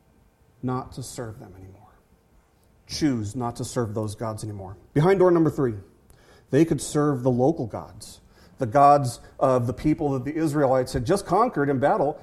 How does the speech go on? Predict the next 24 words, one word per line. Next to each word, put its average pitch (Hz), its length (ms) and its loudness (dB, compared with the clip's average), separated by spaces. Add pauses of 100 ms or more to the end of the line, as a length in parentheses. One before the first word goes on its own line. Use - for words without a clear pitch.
(160)
by 147 140 4
the 147 80 -2
hand 160 240 0
of 139 80 -2
God. 120 380 -8 (680)
Now, 131 80 -4
these 165 260 6
are 170 60 4
the 147 80 0
gods 131 300 0
of 135 60 -2
the 127 60 -2
culture. 127 380 -2
These 139 240 2
gods 131 380 2 (240)
came 143 340 2
from 135 400 0
the 135 80 -6
people 156 440 0
who 139 200 -4
had 127 240 -6
inhabited 139 640 -6
the 127 60 0
land, 151 460 0